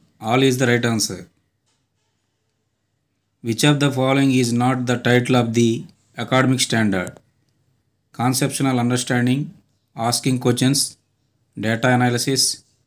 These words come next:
drawing and model making. Data analysis is the right answer. Logo used for open-ended questions is cat, bird, ant,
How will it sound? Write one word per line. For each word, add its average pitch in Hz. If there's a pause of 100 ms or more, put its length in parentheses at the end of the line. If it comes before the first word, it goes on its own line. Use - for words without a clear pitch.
(560)
drawing 120
and 120
model 117
making. 104 (920)
Data 117
analysis 123
is 113
the 120
right 110
answer. 101 (2500)
Logo 127
used 135
for 123
open-ended 127
questions 120
is 104 (340)
cat, 120 (460)
bird, 113 (500)
ant, 120